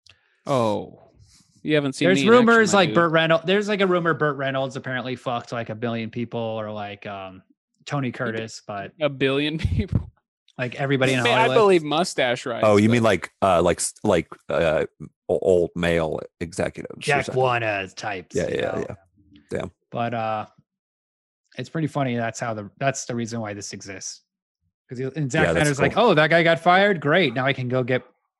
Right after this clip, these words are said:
Speaker 2: I can have some meetings over there because that guy fucking hates me."
Speaker 3: Zack
Speaker 2: Apparently
Speaker 3: Snyder seems like a nice guy. Uh-huh.
Speaker 2: Apparently the Warner Brothers exec said the
Speaker 3: Yeah, he does.
Speaker 2: when they watched the, his cut of Justice League in twenty sixteen or whatever,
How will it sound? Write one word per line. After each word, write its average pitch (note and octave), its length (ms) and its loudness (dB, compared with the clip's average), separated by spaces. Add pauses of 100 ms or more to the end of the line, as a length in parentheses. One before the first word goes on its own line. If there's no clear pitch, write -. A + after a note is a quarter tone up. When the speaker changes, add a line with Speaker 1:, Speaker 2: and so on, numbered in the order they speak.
(440)
Speaker 2:
I C3+ 120 -4
can B2 120 -4
have A#2+ 160 -4
some A#2 140 -6
meetings B2 320 -2
over G2 160 -8
there G2 120 -8
because G2+ 200 -12
that B2 160 -6
guy A2+ 160 -10
fucking G#2 260 -12
hates A#2+ 300 -8
me." F#2+ 180 -16 (420)
Speaker 3:
Zack - 340 -2
Speaker 2:
Apparently F#3 60 0 (120)
Speaker 3:
Snyder - 120 4
seems D3 200 2
like C#3 100 4
a C3 60 4
nice G2 200 2
guy. E2+ 200 2
Uh-huh. - 720 -16
Speaker 2:
Apparently G3+ 300 2
the E3+ 100 2
Warner D3 240 2
Brothers C3 380 0
exec A#2 340 -6
said A#2 400 -8 (540)
the D3 180 0
Speaker 3:
Yeah, A3 160 0
he - 80 2
does. G#2 320 0 (140)
Speaker 2:
when D3 160 -4
they D3+ 120 2
watched D#3+ 360 2
the, D3+ 180 -2
his D#3+ 240 -4
cut D3+ 220 0
of C3 60 -4
Justice C3 380 -6
League D3+ 460 -4
in A2 440 -10 (160)
twenty B2 260 -10
sixteen C3 500 -10
or C3 80 -8
whatever, C3+ 500 -4